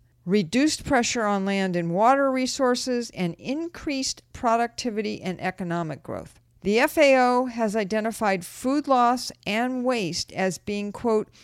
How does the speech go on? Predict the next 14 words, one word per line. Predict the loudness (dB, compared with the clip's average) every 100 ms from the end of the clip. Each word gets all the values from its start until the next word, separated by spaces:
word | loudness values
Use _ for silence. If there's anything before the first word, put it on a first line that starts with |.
| _ -10
"essential | -6 -6 -2 -2 -2 -2 -2 -4 -10 _ _ -10
to | -8 -4
increase | -4 -4 -4 -2 -2
the | -4
efficiency | -4 -2 -4 -2 -4 -6 -6 -6
in | -8 -6 -4
the | -2
way | 0 2 0
our | 2 0 0
food | -2 0 0
is | -2
produced, | -4 -4 0 0 0 -2 -12 _ _ -6
distributed, | -2 -2 -2 -2 0 0 2 0 -4 _ _ _ -4
and | -2 0 -4